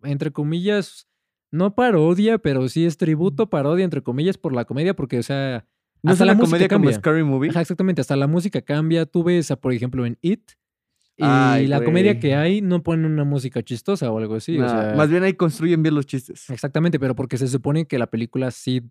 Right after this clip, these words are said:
Speaker 1: tiene que dar
Speaker 2: Dar
Speaker 1: miedo.
Speaker 2: miedo. ¿A ti
Speaker 1: Acá
Speaker 2: cuál te dio más miedo, la uno o la dos?
Speaker 1: Ay, quién sabe, güey.
Speaker 2: A mí, la neta, la neta, me dio mucho más miedo la uno que la dos.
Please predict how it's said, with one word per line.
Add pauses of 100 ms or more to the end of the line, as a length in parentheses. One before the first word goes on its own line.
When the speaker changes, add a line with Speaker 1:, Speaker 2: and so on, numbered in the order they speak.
Speaker 1:
tiene
que
dar
Speaker 2:
Dar
Speaker 1:
miedo.
Speaker 2:
miedo. (220)
¿A
ti
Speaker 1:
Acá
Speaker 2:
cuál
te
dio
más
miedo,
la
uno
o
la
dos? (880)
Speaker 1:
Ay, (1000)
quién
sabe,
güey. (260)
Speaker 2:
A
mí,
la
neta,
la
neta,
me
dio
mucho
más
miedo
la
uno
que
la
dos.